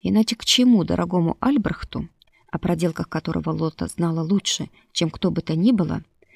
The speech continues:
ибо на покрытие этих проделок уходили немалые суммы, Юлия Трой, красивая, ибо у семьи было достаточно денег на любые модификации, но нервозная, склонная к истерикам и излишне мнительная. К тому же женщина.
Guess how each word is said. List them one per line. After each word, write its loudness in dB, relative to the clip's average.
ибо 0
на 0
покрытие -4
этих -8
проделок -2
уходили -2
немалые -2
суммы, 0
Юлия 8
Трой, 0
красивая, 2
ибо 0
у 2
семьи 0
было 2
достаточно -2
денег 2
на 2
любые 4
модификации, -2
но 4
нервозная, 4
склонная 0
к -8
истерикам 2
и -2
излишне 0
мнительная. -2
К -20
тому 4
же 0
женщина. 0